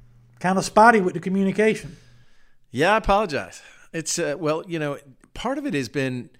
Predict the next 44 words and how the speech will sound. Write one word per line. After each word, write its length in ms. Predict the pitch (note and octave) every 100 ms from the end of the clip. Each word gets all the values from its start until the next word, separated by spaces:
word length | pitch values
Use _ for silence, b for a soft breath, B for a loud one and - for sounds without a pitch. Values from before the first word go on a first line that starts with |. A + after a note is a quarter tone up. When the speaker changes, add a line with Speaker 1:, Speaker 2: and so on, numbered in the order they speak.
| - _ _
Speaker 2:
trying 320 | - D3+ E3
to 40 | F3+
get 160 | D#3+
your 140 | C3 C3+
court 340 | - E3 D3
cases 460 | - D#3 C#3+ A#2+ G#2+
in 240 | D3 D3
while 120 | C3 A#2+
you 120 | G#2
can, 440 | - - G3+ C#3+
because 240 | B2+ C3+ A#2+
right 160 | C#3
now, 260 | C#3 C#3 A#2+ -
you 100 | C#3
know, 280 | A#2 A2+ - -
in 120 | B2
the 60 | G#2+
Virginia 360 | A2+ B2+ C3
General 320 | B2 A#2+ A#2+
Assembly 360 | B2 - A2 A2+
where 120 | G#2+
I 120 | G#2
serve 280 | A2 - A2
as 120 | C3
a 40 | D3
senator, 440 | - A2+ G#2 A#2+ b b b b b
uh, 180 | G#2+ G2+
that's 200 | G2+ G2+
why 160 | A2 A2
this 160 | A2 - _ -
podcast 420 | A#2 A2+ A#2+ A#2+
is 120 | C3+
named 240 | F3 F3+ B2+
that, 220 | G2+ A2+ b b b b _
we're 160 | A#2+
kinda 260 | D#3 A3+ F#3+
hanging 320 | D3+ G3 F3+
on 520 | D3+ F3+ D3 C3+ C3 -
with 260 | D3 B2+ B2
forty-seven 580 | - E3+ F#3 D#3+ E3+ C#3+
pieces 340 | E3 D3+ C#3+
of 60 | B2+
legislation 600 | C#3 C3 - C3+ C3+ C3+
coming, 420 | B2+ C3 B2+ A#2+